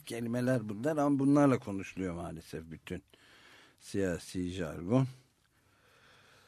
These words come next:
Bu arada Tayland'da da ciddi, e, şeyler devam ediyor. Büyük bir gerginlik devam ediyor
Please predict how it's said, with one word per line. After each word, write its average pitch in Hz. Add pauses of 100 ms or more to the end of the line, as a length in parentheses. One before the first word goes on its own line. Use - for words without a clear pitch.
(400)
Bu 139
arada 143
Tayland'da 143
da 120
ciddi, 110 (1900)
e, 87 (680)
şeyler 104
devam 117
ediyor. 95
Büyük 147
bir 135
gerginlik 101
devam 101
ediyor 92